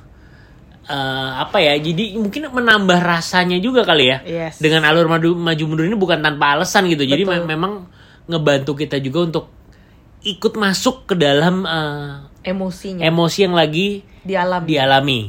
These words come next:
Speaker 1: Nah, kurang lebih kayak gitu ya, nggak bisa terlalu spoiler ya. Cuman,
Speaker 2: Oke.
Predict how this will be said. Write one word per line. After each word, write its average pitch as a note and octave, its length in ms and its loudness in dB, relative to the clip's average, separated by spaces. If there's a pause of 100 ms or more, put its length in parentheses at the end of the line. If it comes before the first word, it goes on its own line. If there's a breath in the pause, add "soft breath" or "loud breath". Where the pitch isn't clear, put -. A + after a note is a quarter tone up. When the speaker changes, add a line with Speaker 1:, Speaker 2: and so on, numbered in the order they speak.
(100)
Speaker 1:
Nah, A#2 500 0
kurang C3 240 0
lebih D3 140 0
kayak C#3 180 2
gitu C#3+ 160 0
ya, C3 100 4
nggak C3 140 0
bisa B2+ 120 0
terlalu B2+ 260 2
spoiler C3 400 0
ya. A2+ 120 -2
Cuman, C#3+ 240 -4
Speaker 2:
Oke. F3 180 -12